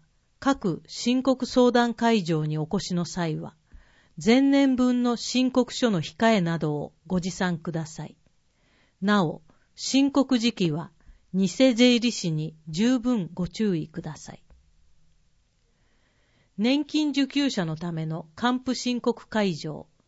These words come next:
サポートセンターのお知らせ。次の通り、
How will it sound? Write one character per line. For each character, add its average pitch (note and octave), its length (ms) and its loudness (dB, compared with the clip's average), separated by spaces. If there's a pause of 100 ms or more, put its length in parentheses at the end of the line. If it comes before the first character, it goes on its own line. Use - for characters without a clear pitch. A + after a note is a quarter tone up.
(120)
サ - 240 -6
ポ C#4+ 220 2
ー C#4 40 -2
ト C#4 140 -2
セ C4+ 200 -2
ン A#3+ 80 -4
タ F3 160 -6
ー D#3+ 80 -4
の D#3 140 -4
お D#3+ 60 -6
知 - 200 -8
ら D#3+ 120 -6
せ。 - 260 -14 (1400)
次 C#4+ 320 2
の B3 140 2
通 F3+ 320 0
り、 D3+ 180 -10